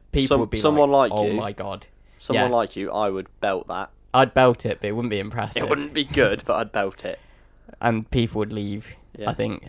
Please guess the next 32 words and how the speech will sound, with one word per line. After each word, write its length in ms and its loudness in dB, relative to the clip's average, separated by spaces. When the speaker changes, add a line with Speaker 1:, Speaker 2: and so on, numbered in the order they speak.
Speaker 1:
I, 120 2
it'd 180 4
have 200 8
to 60 -14
be 100 2
a 60 0
rap, 320 2
because 400 -8
otherwise, 520 -2
otherwise, 340 2
if 120 -6
you're 80 -2
not 120 4
a 40 -2
good 120 -4
singer, 220 -2
people 320 -4
don't 240 0
want 160 -8
to 100 -8
listen 260 -4
to 120 -4
you. 160 0
It's 100 -2
just 180 8
Speaker 2:
Ooh. 40 8
Speaker 1:
like 120 8
listening 260 0
to 80 -10
karaoke, 520 2
really. 420 -4
Speaker 2:
Yeah. 180 -6